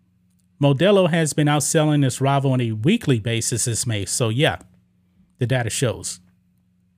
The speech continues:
But for Bud Light to be unseated, it will require the declines to continue,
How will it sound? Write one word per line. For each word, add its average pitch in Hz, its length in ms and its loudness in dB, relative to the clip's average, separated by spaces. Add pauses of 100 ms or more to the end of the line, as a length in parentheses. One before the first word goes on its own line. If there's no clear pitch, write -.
(560)
But 175 240 0
for 156 160 2
Bud 170 240 2
Light 156 300 0
to 147 320 0 (440)
be 139 160 4
unseated, 185 580 2 (600)
it 127 160 2
will 160 160 2
require 151 520 2
the 139 120 2
declines 151 560 0
to 143 120 0
continue, 135 680 0